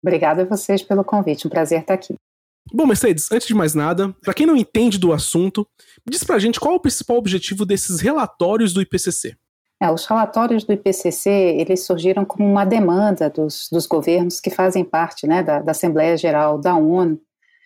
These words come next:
Speaker 1: quando a discussão sobre mudanças do clima começou a aparecer na literatura científica, né? Então, os governos solicitaram, né, esse painel de cientistas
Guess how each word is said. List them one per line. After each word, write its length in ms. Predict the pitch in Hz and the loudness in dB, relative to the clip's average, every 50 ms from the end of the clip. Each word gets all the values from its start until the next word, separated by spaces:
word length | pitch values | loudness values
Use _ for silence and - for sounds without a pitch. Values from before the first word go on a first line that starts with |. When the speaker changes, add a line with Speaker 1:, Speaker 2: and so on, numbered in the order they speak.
| _ _ _ _ _ | _ _ _ _ _
Speaker 1:
quando 640 | - - 185 196 214 208 190 165 160 156 151 147 - | -4 0 0 2 2 2 2 2 2 2 0 0 0
a 80 | 165 165 | -2 -2
discussão 560 | 156 - - - - - - - 180 180 175 | -2 -4 -6 -6 -6 -6 -2 -2 0 0 -2
sobre 460 | - - 185 185 175 165 180 180 175 | -2 -2 0 0 0 2 2 2 2
mudanças 680 | 175 165 151 147 170 170 175 - - - 165 156 - - | 2 0 0 0 2 2 0 0 -2 -4 -6 -6 -6 -10
do 80 | - - | -14 -6
clima 360 | - 185 180 190 175 165 156 | -2 0 2 2 2 2 0
começou 400 | - - 170 175 165 - - 180 | -2 -2 -2 -2 -2 -2 -2 -4
a 40 | 175 | -2
aparecer 400 | - 185 185 185 180 - - 180 | 0 0 0 0 0 0 0 0
na 120 | 175 175 | 0 0
literatura 600 | 175 175 - - 180 180 165 - - 175 170 170 | 0 -2 0 0 0 0 -2 -2 0 0 0 0
científica, 680 | - - - 175 170 - - - 147 - - - _ _ _ - | 0 0 -2 -2 -2 -4 -6 -8 -8 -10 -10 -18 _ _ _ -2
né? 160 | 165 175 190 190 | 0 0 2 0
Então, 400 | 175 - 156 160 170 170 165 160 | 0 0 0 2 4 4 4 2
os 260 | 151 151 - - - | 0 -2 -6 -10 -4
governos 420 | - 170 147 175 180 185 180 180 - | -2 -2 0 2 2 2 0 -2 -2
solicitaram, 680 | - 170 156 - - - - - - 180 175 165 156 151 | -2 -2 -2 -2 -6 -6 -4 -2 0 0 2 2 2 4
né, 220 | 156 156 160 160 | 4 4 4 2
esse 180 | 156 156 - - | 2 0 -4 -4
painel 400 | - 151 147 151 156 170 170 160 | -2 0 2 4 4 4 2 0
de 100 | 147 - | -2 -4
cientistas 720 | - - 151 147 - - 185 180 180 - - 151 - - | -2 -2 -2 -2 0 0 0 0 0 -2 -8 -8 -8 -10